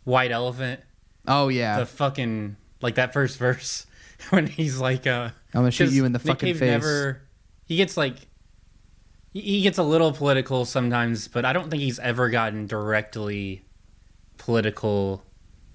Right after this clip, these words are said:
Speaker 1: like this, so it added so much weight to it. But the
Speaker 2: Mm-hmm.
Speaker 1: part where he's, like,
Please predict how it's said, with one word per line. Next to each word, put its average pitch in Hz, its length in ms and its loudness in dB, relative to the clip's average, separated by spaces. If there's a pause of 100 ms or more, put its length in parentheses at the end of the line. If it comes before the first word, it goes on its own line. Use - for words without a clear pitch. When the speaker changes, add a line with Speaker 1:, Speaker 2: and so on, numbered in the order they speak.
Speaker 1:
like 104 260 -2
this, 104 260 0
so 117 200 0
it 110 80 2
added 107 260 -2
so 120 160 -4
much 107 220 -6
weight 101 220 -4
to 98 180 -4
it. 98 80 0 (100)
But 127 100 0
the 123 60 2
Speaker 2:
Mm-hmm. 127 80 2
Speaker 1:
part 110 220 -2
where 104 80 -4
he's, 104 180 -4
like, 101 320 -8